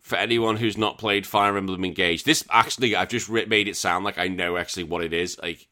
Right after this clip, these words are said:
I am assuming, I'll make that <laughs> very clear, there's no scene during Fire Emblem where Aaliyah gets the kit off and you can perfectly see Bush.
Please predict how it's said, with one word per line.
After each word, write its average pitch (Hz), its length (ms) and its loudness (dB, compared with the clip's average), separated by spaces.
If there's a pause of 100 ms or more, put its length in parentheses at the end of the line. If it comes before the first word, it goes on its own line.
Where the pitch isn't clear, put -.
(140)
I 95 100 0
am 120 200 2
assuming, 101 520 2
I'll 90 120 0
make 113 200 2
that 107 160 4
<laughs> - 80 -4
very 135 160 4
clear, 104 420 2 (200)
there's 113 180 2
no 127 220 4
scene 110 560 2 (260)
during 101 460 2
Fire 98 340 6
Emblem 98 400 0
where 90 460 4
Aaliyah 98 320 0
gets - 180 0
the 90 120 -4
kit - 260 -6
off - 380 -6 (320)
and 92 140 -2
you 92 80 -2
can 98 140 -8
perfectly 95 480 -2
see 90 220 -4
Bush. 85 420 -2